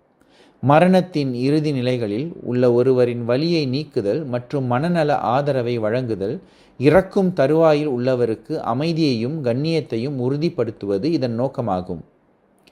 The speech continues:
ஒவ்வொரு சமூகத்திலும் இறப்புச் சடங்குகள், இறுதிச் சடங்குகள் மற்றும் துக்க அனுசரிப்புகள் உள்ளன. இவை இறந்தவருக்கு மரியாதை செலுத்துவதற்கும் துயரத்தில் இருப்பவர்களுக்கு ஆறுதல் அளிப்பதற்கும் உதவுகின்றன.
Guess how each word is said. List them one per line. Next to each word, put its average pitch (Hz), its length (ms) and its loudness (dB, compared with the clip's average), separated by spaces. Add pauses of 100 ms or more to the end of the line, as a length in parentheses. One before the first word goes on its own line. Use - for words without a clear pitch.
(340)
ஒவ்வொரு 190 460 6
சமூகத்திலும் 143 800 -4
இறப்புச் 143 420 -4
சடங்குகள், 110 640 -4
இறுதிச் 160 460 0
சடங்குகள் 110 540 -2
மற்றும் 143 480 -6 (280)
துக்க 180 500 0
அனுசரிப்புகள் 127 800 0
உள்ளன. 110 520 -4 (960)
இவை 160 460 6
இறந்தவருக்கு 160 640 0
மரியாதை 143 640 -2
செலுத்துவதற்கும் 110 880 -4 (200)
துயரத்தில் 175 640 2
இருப்பவர்களுக்கு 120 920 -2
ஆறுதல் 156 580 2
அளிப்பதற்கும் 110 760 -6
உதவுகின்றன. 98 720 -6